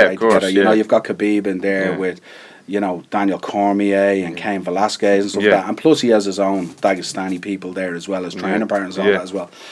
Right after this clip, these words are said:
Speaker 1: So you have them there. But you kind of, when you looked at it, you're sort of saying, like, Artem was kind of there on his own. And it
Speaker 2: Yeah.
Speaker 1: just, it just, I, I'm not saying that gives you the right to go and start throwing trolleys through buses or
Speaker 2: No,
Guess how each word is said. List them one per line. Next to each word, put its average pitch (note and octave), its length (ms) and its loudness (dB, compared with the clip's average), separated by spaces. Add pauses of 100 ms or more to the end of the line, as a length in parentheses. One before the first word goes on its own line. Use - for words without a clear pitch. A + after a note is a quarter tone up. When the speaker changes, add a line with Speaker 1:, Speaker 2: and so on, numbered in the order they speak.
(100)
Speaker 1:
So D3 140 4
you C#3+ 80 10
have D#3+ 180 8
them A#2+ 220 0
there. G#2+ 320 4 (320)
But C3 160 -2
you C3 40 -4
kind F3+ 280 6
of, C#3+ 80 8
when C#3 100 6
you A#2 80 4
looked A#2+ 320 4
at G2 140 6
it, - 20 2
you're G2 80 2
sort G#2 240 2
of F#2+ 80 -2
saying, G2 220 -4
like, F2+ 180 -6
Artem G#2+ 400 2
was F#2 120 -8
kind G#2+ 600 -6
of F2+ 80 -6
there F2 300 -4
on E2 160 -10
his E2 160 -14
own. E2 320 -14 (760)
And A2+ 140 0
it A2 40 0
Speaker 2:
Yeah. G#3 140 6
Speaker 1:
just, D#3 140 6
it B2+ 120 -2
just, - 300 2 (320)
I, A2+ 120 -6 (100)
I'm C3+ 140 6
not F3 200 8
saying C3+ 360 4
that G#2+ 220 4
gives A#2 220 0
you F#2+ 200 0 (840)
the A#2 100 2
right G#2+ 320 4
to G#2+ 100 -8
go G2+ 300 2
and F2+ 80 -6
start F#2+ 260 -2
throwing G2 320 -4
trolleys F#2+ 400 -4
through G2 160 -4 (140)
buses A#2+ 480 4
or - 20 6
Speaker 2:
No, G3 80 10